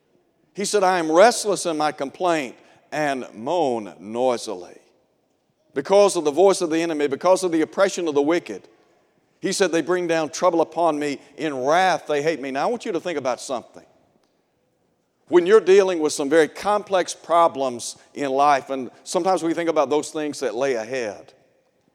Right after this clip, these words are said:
and we really don't know how things are gonna turn out, is it not the case that over time those things can grind on you? And literally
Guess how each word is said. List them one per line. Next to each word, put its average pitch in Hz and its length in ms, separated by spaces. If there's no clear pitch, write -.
and 127 100
we 165 80
really 196 260
don't 175 160
know 165 120
how 165 160
things 165 240
are 156 60
gonna 143 200
turn 151 260
out, 127 460
is 214 220
it 214 120
not 175 180
the 156 120
case 165 420
that 139 180
over 170 300
time 151 420
those 156 300
things 156 320
can 127 320
grind 151 840
on 151 240
you? 156 320
And 160 140
literally 175 440